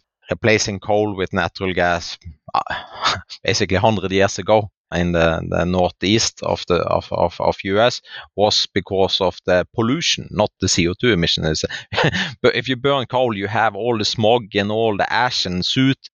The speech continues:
which is basically destroying cities. And then, uh, later on, we had the same development in Europe, not driven by C O two, but by cleaning up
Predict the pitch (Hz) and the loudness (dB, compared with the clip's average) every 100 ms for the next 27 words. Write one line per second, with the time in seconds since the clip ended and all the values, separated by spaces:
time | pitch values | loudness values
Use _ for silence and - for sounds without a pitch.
0 | _ 104 107 - - 107 - - 92 85 | _ 0 2 0 0 0 0 0 0 0
1 | - 87 90 80 87 - - 90 - - | -2 0 2 2 0 -6 -6 -4 -2 -2
2 | - _ _ 92 95 117 131 113 - _ | -8 _ _ -6 0 0 0 -6 -10 _
3 | 80 104 120 - 117 120 139 120 107 101 | -4 0 0 0 -2 0 0 0 0 0
4 | 95 107 98 98 92 87 87 95 85 - | 0 0 0 0 0 2 0 -2 -4 -4
5 | 85 101 151 151 156 _ _ 104 131 - | -4 -2 -2 0 -2 _ _ -2 -2 0
6 | 107 95 90 85 - 92 95 143 214 - | 0 0 0 0 0 -2 0 -2 0 -2
7 | - _ _ - 95 - 98 92 92 | -4 _ _ -2 0 0 0 0 -2